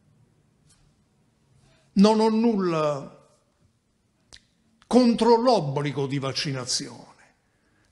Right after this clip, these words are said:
però il Green Pass no". Ecco, questo è un altro esempio di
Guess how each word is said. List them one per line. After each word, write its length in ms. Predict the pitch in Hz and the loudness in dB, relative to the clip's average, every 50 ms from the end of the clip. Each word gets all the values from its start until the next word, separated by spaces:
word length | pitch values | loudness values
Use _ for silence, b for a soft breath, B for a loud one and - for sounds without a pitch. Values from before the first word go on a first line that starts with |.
| _ | _
però 280 | - 160 165 160 156 151 | -4 -2 0 0 0 0
il 100 | 139 127 | -2 -2
Green 280 | 127 156 160 156 143 151 | -2 0 0 0 -2 -2
Pass 440 | - 127 123 120 - - - - | -4 -6 -4 -2 -2 -2 -2 -4
no". 400 | 131 135 135 104 95 - - - _ _ _ _ _ _ _ _ _ _ _ _ - - - _ - | -4 -6 -6 -6 -8 -12 -20 -20 _ _ _ _ _ _ _ _ _ _ _ _ -20 -20 -20 _ -8
Ecco, 300 | - 147 - - - - | -8 -8 -8 -8 -14 -10
questo 720 | - 160 160 156 - - - - - 202 196 220 - - _ b b b b b b | -2 0 0 2 2 2 0 -2 -6 -12 -14 -14 -16 -20 _ b b b b b b
è 120 | - 170 151 | -6 -4 -4
un 140 | 139 143 147 | -2 -2 -2
altro 360 | 147 139 123 - 165 147 147 | -4 -4 -4 -6 -6 -4 -4
esempio 560 | 139 - 117 101 104 113 113 - 175 156 135 | -4 -4 -6 -8 -12 -12 -12 -10 -10 -10 -8
di 340 | 120 120 117 117 127 - | -8 -8 -8 -10 -12 -14